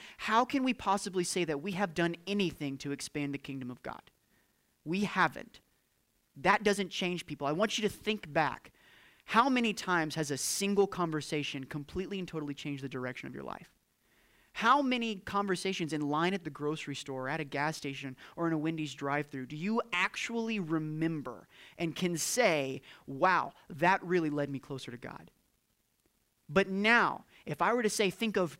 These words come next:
people in your life that you lived with,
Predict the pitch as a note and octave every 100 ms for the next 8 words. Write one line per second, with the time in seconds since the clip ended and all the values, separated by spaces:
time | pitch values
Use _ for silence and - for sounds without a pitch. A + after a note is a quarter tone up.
0 | - - C4+ - C4+ B3+ A3 G3 F#3 E3
1 | F3+ D3 - - - E3 G#3 F#3+ F3 F#3+
2 | E3 C#3 B2 A#2+ - -